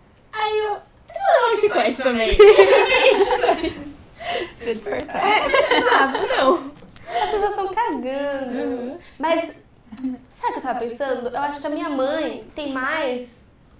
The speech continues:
Speaker 3: pudores em relação a isso do que meu pai, sabia? Tipo,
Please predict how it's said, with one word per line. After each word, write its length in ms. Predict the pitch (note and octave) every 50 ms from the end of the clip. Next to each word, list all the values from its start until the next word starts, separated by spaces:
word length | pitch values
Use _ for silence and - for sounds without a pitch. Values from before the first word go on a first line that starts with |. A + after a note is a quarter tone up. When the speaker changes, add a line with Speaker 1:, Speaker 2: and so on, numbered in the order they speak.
| -
Speaker 3:
pudores 580 | - C#4+ A3+ C4 C4+ C#4+ D4+ D4 C4+ A3+ A#3 A3
em 20 | A#3+
relação 280 | A#3+ A3 A#3 A#3 A#3+ A#3
a 80 | A3+
isso 500 | A#3+ C#4+ D4+ D4+ D4 - A3+ G#3+ G#3+ G#3 -
do 120 | A3 A3+ C4
que 180 | C4+ - -
meu 160 | C4+ C#4 F4+ -
pai, 260 | G4+ - A#3 G#3 G#3+
sabia? 480 | G#3 A#3 G#3+ B3+ B3 A3+ G#3 G#3+ G#3 A3 - _ _ - - _ _ - - - - - - - - - - -
Tipo, 480 | - - - A3 E4 E4 C#4 - B3